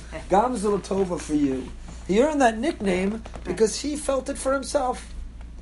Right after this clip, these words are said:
Speaker 2: I'll give you another example. We are taught that when we go through a particular crisis or challenging time, we should use it as a springboard for personal growth. We should say to ourselves, "What am I meant to learn from this?"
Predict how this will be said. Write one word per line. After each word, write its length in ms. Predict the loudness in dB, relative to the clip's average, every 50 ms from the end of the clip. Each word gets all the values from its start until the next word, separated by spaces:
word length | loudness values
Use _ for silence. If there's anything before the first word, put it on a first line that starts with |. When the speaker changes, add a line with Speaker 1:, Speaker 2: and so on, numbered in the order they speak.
| -16 -16 -16 -16 -14 -14 -14 -14 -12 -10
Speaker 2:
I'll 80 | -4 0
give 80 | 2 4
you 60 | 6
another 220 | 6 6 4 2
example. 440 | 0 -2 -4 -6 -8 -8 -10 -12 -14 -14 -14 -14 -14 -14 -14 -14 -10 -8
We 260 | -2 -2 0 0 0
are 520 | 0 2 2 4 4 6 4 4 2 0 -4 -10 -16 -16 -16 -16 -16 -16 -16 -12 -2
taught 360 | 4 6 6 6 6 4 0 -6 -14 -14 -14 -14 -14 -8 -4
that 120 | -2 -2
when 100 | 0 0
we 60 | -2 2
go 200 | 4 6 4 4
through 180 | 4 0 -2
a 40 | -2
particular 420 | -2 -2 -4 -4 -4 0 -2 -2
crisis 420 | 0 0 -2 -2 -2 -2 -4 -8 -8
or 60 | -8
challenging 460 | -4 -4 -4 -2 -2 -4 -6 -6 -8
time, 400 | -6 -6 -6 -4 -4 -4 -6 -6 -10 -14 -16 -16 -8 -6
we 100 | -4 -4
should 140 | -2 -4 -4
use 260 | -2 -2 -2 -2 0
it 80 | 0
as 100 | 0 0
a 60 | 0 -4
springboard 480 | -4 -2 0 0 0 0 -2 -2 -2
for 100 | -4 -6
personal 420 | -2 -2 -2 -2 -2 -6 -8 -8 -6
growth. 280 | -4 -6 -6 -6 -6
We 80 | -6 -6
should 160 | -6 -4 0
say 160 | 0 0 2
to 120 | 2 2 0
ourselves, 460 | 0 -2 -6 -8 -8 -8 -10 -10 -12 -14 -16 -16 -14 -6
"What 120 | -2 -2 0
am 80 | 0
I 80 | 0 -2
meant 240 | 0 -2 -2 -2 -4
to 80 | -4
learn 260 | -4 -4 -4 -6 -8 -8
from 200 | -10 -10 -10 -10
this?" 220 | -10 -10 -12 -12